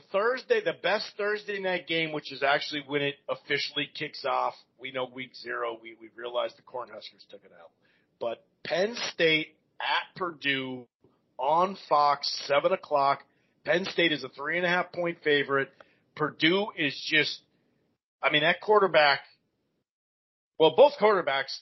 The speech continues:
when they're healthy, for Penn State, when he's healthy, obviously, has had a damn good career. Um, but that offense mixed, you know, will they be, they lost some defensive players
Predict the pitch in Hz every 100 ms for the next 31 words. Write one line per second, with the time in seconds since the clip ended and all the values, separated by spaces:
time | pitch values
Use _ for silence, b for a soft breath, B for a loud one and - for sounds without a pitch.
0 | 165 160 156 135 165 147 127 120 _ _
1 | 135 - 139 131 - 131 - 117 104 117
2 | 123 - - 92 92 - - - _ _
3 | _ _ 117 117 143 120 - 123 127 127
4 | 127 139 123 110 107 - _ _ _ _
5 | - 135 131 127 123 _ _ _ _ 147
6 | 139 151 165 170 170 196 202 160 143 139
7 | - - _ _ 135 185 240 - 190 165
8 | 147 160 240 262 254 233 - 185 262 262
9 | 269 226 185 175 170 160 - 135 - 147
10 | 131